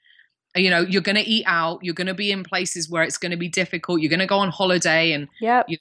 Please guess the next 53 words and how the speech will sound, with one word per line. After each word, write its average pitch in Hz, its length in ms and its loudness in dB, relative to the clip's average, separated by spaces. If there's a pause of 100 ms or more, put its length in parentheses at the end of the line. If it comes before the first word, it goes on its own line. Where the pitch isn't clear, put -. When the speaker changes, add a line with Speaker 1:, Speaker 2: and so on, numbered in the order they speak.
(220)
Speaker 1:
or 156 220 -2
vacation, 165 500 0
I 156 100 2
should 151 180 -6
say, 151 440 2
and 151 240 -2
things 180 260 0
are 175 40 -6
gonna 170 200 -2
be 156 160 0
trickier 170 400 -2
than 151 160 -4
they 147 120 2
are 151 200 4
when 147 140 -2
you're 143 180 2
at - 80 -4
home. 151 280 2
And 135 120 -2 (320)
I 170 120 2
just 233 240 0
try 208 180 0
and 185 100 0
move 180 200 -2
on 170 180 -2
from 160 160 -8
those 139 240 -2
things, 135 280 -4
unless 202 340 0
they're 214 120 0
gonna 180 200 0
make 170 280 0
her 160 160 -2
really 175 360 0
sick. 135 520 0 (520)
I - 20 -6
mean, 170 140 2
I'd 175 160 2
be 175 140 -6
pretty 226 580 0
mad 170 320 2
if 135 100 -6
somebody 151 360 -4
fed 147 260 -4
her 135 80 -2
a 135 60 -4
sandwich 131 580 -2
or 123 60 -10
something, 131 560 -4
you 139 60 2
know, 131 120 4
Speaker 2:
Mm-hmm. 185 80 -4
Speaker 1:
gluten. 156 640 0